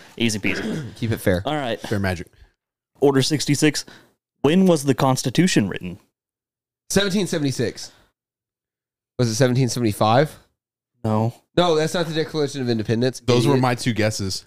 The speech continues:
Speaker 2: Uh,
Speaker 1: The consti-, <laughs> Constitution.
Speaker 3: Hang on, the
Speaker 2: Constitution.
Speaker 3: Constitution.
Speaker 2: Was it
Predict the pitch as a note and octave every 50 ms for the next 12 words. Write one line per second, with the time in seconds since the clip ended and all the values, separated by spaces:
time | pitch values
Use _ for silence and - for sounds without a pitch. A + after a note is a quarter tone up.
0 | _ - B2+ C3 C3 B2+ B2+ B2+ B2 A#2+ A#2 A#2 A#2 A2+ A#2 G#2+ C#3+ - - F#3
1 | - - - A#3+ D3 - - - - _ - - E3 C#3+ - - - - - -
2 | D3 C3+ B2+ - C3+ A#2 - B2+ A2+ G#2+ G#2+ - F#2 F2+ G2+ A#2 A#2+ B2 - -
3 | C#3+ B2+ A#2 G#2 G#2 G2+ - B2 A#2 A2+ - B2 G#2+ - A#2+ B2 - - B2+ B2
4 | B2 A#2 - _ _ - C#3 D3 C#3 D3+ -